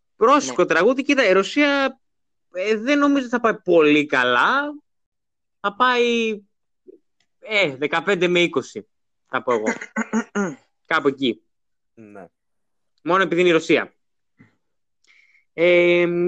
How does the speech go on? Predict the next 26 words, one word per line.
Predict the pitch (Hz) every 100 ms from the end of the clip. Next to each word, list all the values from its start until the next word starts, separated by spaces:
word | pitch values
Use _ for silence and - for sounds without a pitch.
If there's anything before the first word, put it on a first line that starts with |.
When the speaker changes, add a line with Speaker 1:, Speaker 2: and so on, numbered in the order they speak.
| 175 - _ -
Speaker 1:
εντάξει, | 240 226
κατά | 208 214
τα | 233
άλλα, | 302 294
κοίταξε, | 285 269 226 190
ε, | 175 175
αυτή | 165 170 -
η |
καλλιτέχνη | 262 247 262 262
δεν | 240
την | 240
έχω | 247
κοιτάξει, | 202 226 233 -
γιατί | 180 196
είναι, | 208 208 196 180 _ _ _ _
αυτή | 131 - 190
είναι, | 196 208 202 190
μ, | 175 170 156 123 120 _ _ _ _ _ _ _ _ -
ε, | 143 135 127 123
μισή | 127 175
Ρωσίδα, | 160 170 165
μισή, | 151 185 151
με-, | 143 139
νομίζω | 147 151
είναι | 196 190
Τατζίκα, | 156 123 165 165 117 120